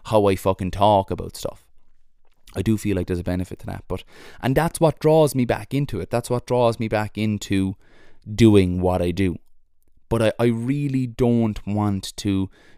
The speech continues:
do what I do for the sole purpose of,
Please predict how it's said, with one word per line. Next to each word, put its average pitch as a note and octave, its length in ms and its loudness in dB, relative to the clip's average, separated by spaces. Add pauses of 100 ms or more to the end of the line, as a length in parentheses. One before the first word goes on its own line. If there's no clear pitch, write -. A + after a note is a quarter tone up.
(180)
do C3 220 6
what A#2 260 2
I A2 140 4
do G#2+ 320 0
for F#2+ 180 -4
the F2+ 120 -4
sole A2 360 2
purpose - 560 -4 (140)
of, F2+ 560 -4